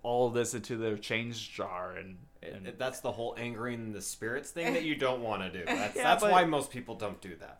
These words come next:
Speaker 1: Right, but if, uh, somebody like me who isn't that
Speaker 2: I mean,
Speaker 1: way,
Speaker 2: if if you want
Speaker 1: But,
Speaker 2: that evidence, you want
Speaker 1: but
Speaker 2: it.
Speaker 1: I have morals, though. I, I'm not a sleazy scumbag, and I wouldn't do that. But I was like, "Why hasn't, like, some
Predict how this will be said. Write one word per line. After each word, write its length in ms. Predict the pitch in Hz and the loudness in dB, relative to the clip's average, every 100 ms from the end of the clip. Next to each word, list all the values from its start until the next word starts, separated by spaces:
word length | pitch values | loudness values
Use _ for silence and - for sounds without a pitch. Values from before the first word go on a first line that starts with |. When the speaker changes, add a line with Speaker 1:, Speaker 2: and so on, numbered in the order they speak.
| - | 8
Speaker 1:
Right, 200 | 208 123 | 10 10
but 120 | 156 | 10
if, 320 | 151 147 - - | 10 10 6 -10
uh, 320 | 69 57 53 143 | -8 -8 -8 -4
somebody 400 | - 170 160 135 | 2 6 8 10
like 220 | 110 135 | 8 6
me 220 | 151 120 | 2 2
who 300 | 107 110 104 - - | 4 2 0 -6 2
isn't 520 | - 117 117 95 - - - - - - | 4 4 2 -2 -8 -16 -20 -20 -20 0
that 300 | 98 101 - - - - - - | 6 6 4 -10 -20 -20 -18 0
Speaker 2:
I 20 | |
mean, 80 | 135 | 4
Speaker 1:
way, 400 | 147 85 95 - | 4 4 -2 -8
Speaker 2:
if 0 | - - - - - - - | -20 -20 -20 -20 -18 -16 -12
if 60 | 101 | 0
you 60 | |
want 60 | 113 156 | 6 6
Speaker 1:
But, 40 | 107 | 6
Speaker 2:
that 40 | |
evidence, 440 | 104 127 98 78 82 | 2 0 -6 -10 -14
you 60 | |
want 80 | - | 6
Speaker 1:
but 160 | 160 156 | 10 12
Speaker 2:
it. 40 | |
Speaker 1:
I 120 | 147 | 10
have 340 | 135 143 117 104 | 10 6 6 2
morals, 840 | 110 170 185 92 - - - - - | 4 6 6 2 -4 -6 -6 -6 -4
though. 320 | 107 87 - - - | -2 -2 -4 -12 -8
I, 280 | - 120 120 - | 0 2 2 2
I'm 100 | 131 | 4
not 200 | 147 147 | 6 6
a 80 | 120 | 6
sleazy 480 | - 147 139 123 107 | 4 2 0 -2 -4
scumbag, 580 | - 160 170 104 95 98 | 0 0 4 6 6 4
and 160 | 95 | 4
I 200 | 98 98 101 | 4 2 0
wouldn't 380 | 101 110 92 | -2 -2 -2
do 160 | 147 160 | 0 2
that. 320 | 90 80 - - - - - - - - | 2 0 -2 -14 -20 -20 -20 -20 -20 4
But 140 | 143 135 | 8 12
I 120 | 131 | 12
was 120 | 127 | 10
like, 240 | 127 104 98 | 6 4 6
"Why 240 | 117 135 | 8 8
hasn't, 360 | 139 135 131 131 | 8 4 2 0
like, 220 | 127 113 | 0 0
some 240 | - 127 | -2 -4